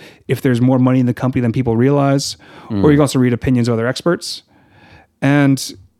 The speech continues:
Speaker 1: then it's more not necessarily following the experts, but looking into things you know about. So there's this, uh, great investor, Peter Lynch, one of the most successful of all time. And his idea was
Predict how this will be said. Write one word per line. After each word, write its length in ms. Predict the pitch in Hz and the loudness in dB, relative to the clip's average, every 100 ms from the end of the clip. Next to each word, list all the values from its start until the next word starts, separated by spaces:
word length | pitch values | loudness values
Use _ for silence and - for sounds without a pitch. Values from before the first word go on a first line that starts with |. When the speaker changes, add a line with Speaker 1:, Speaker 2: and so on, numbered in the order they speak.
| _ _ 294 | _ _ -6
Speaker 1:
then 280 | 147 156 | -2 2
it's 300 | 160 151 - - | 0 -2 -8 -6
more 460 | 160 147 147 139 | 0 2 2 0
not 420 | 143 - 151 147 151 | -2 -6 -2 -2 -2
necessarily 360 | 135 143 131 | -2 0 -2
following 420 | 127 - 131 131 | -2 -2 0 0
the 60 | 123 | 0
experts, 300 | 123 - 127 | -2 -4 -4
but 120 | 131 | -4
looking 320 | 127 143 - 135 | -2 -2 0 0
into 160 | 131 | 0
things 280 | 120 120 113 | 0 0 0
you 120 | 117 | 0
know 200 | 110 107 | 0 -2
about. 360 | 104 104 110 - _ _ _ _ - | -6 -10 -12 -14 _ _ _ _ -6
So 240 | - 131 | 0 2
there's 280 | 135 135 131 | 4 2 0
this, 320 | 143 - - | -2 -2 -4
uh, 320 | 143 131 120 123 - - | -2 0 -2 -4 -8 -2
great 300 | 139 135 - _ _ - - | -2 -2 -8 _ _ -16 -4
investor, 420 | 131 151 - 110 | -2 -2 -4 -6
Peter 240 | - 139 | -2 -2
Lynch, 340 | 113 117 - - | -4 -8 -12 -6
one 120 | 143 | 0
of 40 | 131 | 2
the 40 | |
most 140 | 131 | 0
successful 360 | 135 135 113 123 | -2 -4 -4 -4
of 40 | 110 | -6
all 120 | - | -8
time. 340 | - 107 - _ _ _ - - - - | -10 -12 -14 _ _ _ -20 -20 -20 -8
And 160 | 127 | -2
his 160 | 143 180 | 0 0
idea 320 | 147 151 127 | 0 0 -2
was 340 | 113 110 110 | -2 -4 -6